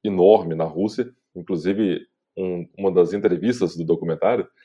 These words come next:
fala que ele tem um, entre aspas, bom relacionamento com o presidente Vladimir Putin. E aí o seriado vai mostrando como eles aparecem na mídia, é, onde estão os pontos de interesse de cada um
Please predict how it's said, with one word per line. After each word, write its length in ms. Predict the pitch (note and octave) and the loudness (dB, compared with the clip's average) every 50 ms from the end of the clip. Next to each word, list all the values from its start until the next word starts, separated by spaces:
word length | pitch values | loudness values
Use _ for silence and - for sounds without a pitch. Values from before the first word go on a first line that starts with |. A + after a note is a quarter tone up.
| _ - | _ 0
fala 200 | E2+ E2+ F#2+ G#2 | 2 4 4 2
que 120 | G#2 G#2+ | 2 0
ele 100 | G#2 G2+ | -2 0
tem 160 | - - G#2 | 0 0 0
um, 300 | G#2+ G#2+ G#2 F#2+ E2 D2+ - _ - | 2 0 0 -2 -6 -10 -14 _ -14
entre 280 | F#2 F2 E2 F2+ - | -10 -6 -4 0 2
aspas, 480 | - E2+ F#2 - - A2 G2 E2+ D2 D#2 | 2 0 0 -4 -4 -2 -2 -2 -4 -4
bom 260 | D2+ D#2 G2 A#2 C#3+ | 0 4 4 4 4
relacionamento 800 | B2+ A#2 A#2+ G#2+ G2+ - - - - - - E2 F2+ F#2 - - - _ _ _ | 4 4 4 4 4 2 0 -2 -2 -2 -4 -4 -6 -6 -6 -10 -18 _ _ _
com 140 | - F2 E2 | -2 -2 0
o 60 | E2+ | 0
presidente 800 | F2 F2 E2+ D#2+ E2+ E2+ E2+ F2 - G2 F#2 F2 E2+ E2 D#2+ D#2 | 0 0 0 0 0 0 0 0 0 0 0 2 2 0 0 0
Vladimir 440 | - F#2 F2 E2+ F#2 F#2+ G#2 F#2+ - | 0 0 2 2 0 -2 -2 -2 -2
Putin. 360 | - A2 A2+ G#2+ - - - _ _ _ _ _ - | 0 0 0 0 0 -8 -20 _ _ _ _ _ -6
E 100 | F#2 F#2 | -2 0
aí 420 | F2 F2 F2 F#2 G2 G#2 A2 - - | 0 2 2 0 0 0 -2 -4 -6
o 80 | - F#2 | -8 -6
seriado 320 | - F#2+ F2 - - E2+ | -2 0 2 2 4 4
vai 120 | F#2 F2+ | 4 4
mostrando 580 | F#2+ G#2 G#2+ - - G2 F2+ F#2 F2 E2 D2+ - _ _ _ _ | 4 4 2 2 2 0 2 2 2 0 -2 -8 _ _ _ _
como 220 | - G2 G2 G2+ | 0 2 2 4
eles 200 | G2 F#2 F2 E2+ | 4 2 2 0
aparecem 420 | F2 D#2+ - D#2+ F#2+ F2 - - D#2 | -2 -2 0 2 2 2 0 -2 -4
na 80 | D2+ | -4
mídia, 420 | D#2+ F#2 G#2+ B2 B2 G2+ F2+ F#2 F2+ F2 E2+ E2 D2 - - - | -4 -2 -2 0 0 2 2 4 4 4 4 2 0 -2 -4 -4
é, 200 | F2 E2 D#2+ D#2+ D#2+ - - - | -2 0 0 -2 -2 -4 -6 -6
onde 300 | - G2 G2 G2 F#2+ G2 | -2 -2 -2 -2 -2 -4
estão 240 | F2+ - - F#2+ F#2+ | -4 -2 0 0 0
os 120 | F2+ E2+ - | 0 -2 -2
pontos 300 | - G#2 G#2+ G#2 G2 E2+ | 0 0 0 0 -2 -4
de 60 | F#2 | -4
interesse 440 | E2+ D#2 F2 F2 G2 G#2 G2+ - E2+ | -4 -2 0 2 2 0 0 -4 -10
de 80 | D#2+ | -6
cada 300 | E2 F2 F2 E2+ F2 F2 | -2 0 0 2 0 0
um 220 | - F#2+ A2 A2+ | -2 -2 -6 -8